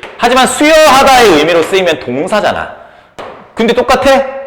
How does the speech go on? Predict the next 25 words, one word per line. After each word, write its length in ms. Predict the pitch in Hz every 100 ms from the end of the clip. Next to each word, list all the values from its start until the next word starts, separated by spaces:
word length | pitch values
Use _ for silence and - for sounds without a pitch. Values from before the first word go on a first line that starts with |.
| -
그치? 220 | - 170
우리가 320 | 208 269 -
보기에는 480 | 160 214 339 339 240
똑같죠? 360 | - 220 - 247
근데 120 | 190
사실 240 | 220 220
발음이 320 | - 135 185 196
좀 140 | 165
다릅니다. 760 | 117 101 120 90 127 185 - -
선생님 320 | 190 196 165
요거를, 440 | 123 156 226 175 156
어, 480 | 160 135 - - -
그래서, 260 | 151 139 127 - - -
아, 580 | 131 - 165 - -
<laughs> 40 | -
선생님 240 | 180 151
요건 300 | 151 139 135
몰라서 840 | 113 180 190 156 160 - - - -
이 200 | 185 180
프리젠트를 520 | 285 277 285 277 240
앞에다가 600 | - 262 - 269 254 214
악센트를 360 | - 185 175 156
주면 240 | - 123
어떻게 200 | 139 -
되냐면 440 | 117 87 107 175